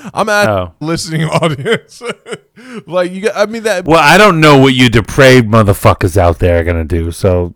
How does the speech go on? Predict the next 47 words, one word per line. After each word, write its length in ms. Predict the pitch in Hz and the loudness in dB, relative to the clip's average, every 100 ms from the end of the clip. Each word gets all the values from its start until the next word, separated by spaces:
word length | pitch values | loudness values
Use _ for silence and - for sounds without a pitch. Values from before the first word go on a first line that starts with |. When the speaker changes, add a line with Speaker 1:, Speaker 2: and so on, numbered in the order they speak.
| - | -16
Speaker 2:
let 360 | - 139 135 | -2 2 2
this, 240 | 139 113 - | 0 -4 -4
let 200 | 123 131 | 0 2
'em 100 | 120 | 2
know. 180 | 104 90 | 0 -4
Speaker 1:
<laughs> 1800 | - 175 202 - - _ 196 _ 185 _ 165 _ - _ _ 302 311 277 | -10 -10 -12 -12 -18 _ -20 _ -20 _ -20 _ -20 _ _ -18 -16 -10
Like, 220 | 214 214 - | -6 -6 -4
I 200 | 185 233 | -2 -2
personally, 680 | - 202 196 165 165 151 135 | -2 -6 -6 -10 -8 -8 -8
like, 420 | 139 117 110 - _ _ _ _ _ _ _ _ | -8 -8 -10 -14 _ _ _ _ _ _ _ _
I 120 | 170 | -2
would 180 | 196 165 | -2 -6
think, 200 | 143 131 | -10 -10
I, 160 | 101 - | -10 -6
I 100 | 143 | -4
would 140 | 160 143 | -4 -6
think 180 | 135 | -10
at 100 | 95 | -12
some 220 | - 127 139 | -10 -10 -10
point, 300 | 113 95 87 | -12 -14 -14
like, 340 | 92 92 _ _ _ _ | -14 -16 _ _ _ _
what 220 | 131 160 | -6 -6
is, 80 | 160 | -6
but 140 | 135 139 | -10 -10
what 180 | 139 160 | -8 -8
is 140 | 143 | -8
forgiveness? 520 | 143 120 113 104 101 | -12 -12 -12 -12 -14
Like, 180 | 107 101 | -12 -10
is 140 | 113 | -10
there 120 | 117 113 | -10 -10
an 80 | |
accountability? 800 | 104 - 107 98 101 120 147 175 170 - - | -12 -12 -10 -10 -10 -8 -8 -8 -12 -20 -4
Does 240 | 139 139 113 | -2 -2 -6
Gina 260 | 123 139 | -8 -8
Carano 420 | - 120 110 120 | -10 -10 -8 -8
have 180 | 110 110 | -8 -10
to 80 | 110 | -10
say, 320 | 98 117 110 104 | -10 -8 -8 -10
"I'm 220 | 104 107 | -12 -12
sorry 420 | - 101 98 110 | -12 -14 -12 -12
for 120 | 107 | -12
this"? 240 | 123 151 - | -10 -10 -8
What 160 | 165 180 | -6 -6
if 80 | |
she's 200 | 170 165 | -10 -14
not 220 | 185 226 170 | -14 -14 -14
sorry? 380 | 90 78 76 | -14 -14 -18